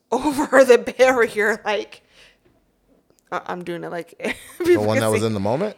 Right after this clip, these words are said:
Speaker 1: Yes.
Speaker 2: In heels?
Speaker 1: It was one of his bitches. He had to g-, go run and defend or break up. I don't know what it was.
Speaker 2: Mm.
Speaker 1: But there was a fight at the concert.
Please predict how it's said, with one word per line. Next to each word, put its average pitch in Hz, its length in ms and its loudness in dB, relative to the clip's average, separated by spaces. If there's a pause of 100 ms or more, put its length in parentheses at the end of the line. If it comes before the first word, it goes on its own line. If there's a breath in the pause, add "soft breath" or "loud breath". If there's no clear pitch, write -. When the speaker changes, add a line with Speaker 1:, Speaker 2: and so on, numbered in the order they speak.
Speaker 1:
Yes. 214 720 2
Speaker 2:
In 120 140 -2
heels? 147 380 2
Speaker 1:
It 277 60 10
was 370 140 4
one 392 100 0
of 466 80 4
his 523 160 6 (800)
bitches. - 80 -18
He 311 140 -6
had 403 160 4
to 285 80 -4 (160)
g-, 220 100 -14
go 285 320 6
run 330 220 4
and 330 100 -2
defend 320 420 -2
or 214 140 2
break 208 340 -2
up. 302 160 -4
I 247 280 6
don't 294 100 2
know 262 80 2
what 254 220 2
it 220 80 0
was. 170 440 -4 (440)
Speaker 2:
Mm. 98 260 -10 (1400)
Speaker 1:
But 196 120 -14
there 185 80 -6
was 180 140 -8
a - 40 -12
fight - 180 -16
at - 100 -20
the - 60 -20
concert. - 320 -20